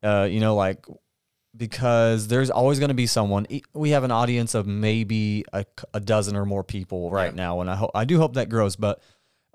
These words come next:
Speaker 1: even in that dozen or more people, there's people who are going to be affected by this podcast, people are going to relate, but people who also may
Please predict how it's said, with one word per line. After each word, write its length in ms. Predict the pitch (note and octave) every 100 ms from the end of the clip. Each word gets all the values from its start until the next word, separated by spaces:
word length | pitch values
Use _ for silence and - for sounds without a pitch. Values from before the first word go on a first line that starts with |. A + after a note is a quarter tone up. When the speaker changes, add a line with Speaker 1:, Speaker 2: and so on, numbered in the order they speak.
| - _ -
Speaker 1:
even 280 | E3 F3+
in 100 | D#3
that 160 | C#3+ B2
dozen 220 | B2+ B2+
or 20 |
more 120 | A#2+ A2+
people, 280 | B2 A#2
there's 140 | A2 G2+
people 300 | C3 B2 B2
who 60 |
are 60 | A#2+
going 200 | A2 A2
to 40 |
be 120 | G#2+ G2
affected 360 | - A2 -
by 100 | G#2+
this 140 | G2+ G2
podcast, 460 | G2+ G2 G#2 G2
people 220 | - A#2+ A#2
are 40 |
going 160 | A2+ G#2+
to 60 |
relate, 320 | G#2 G#2+ B2 G#2
but 120 | -
people 260 | B2+ - A#2
who 160 | A2+
also 360 | - G#2 - G#2+
may 360 | F#2+ G2+ G2+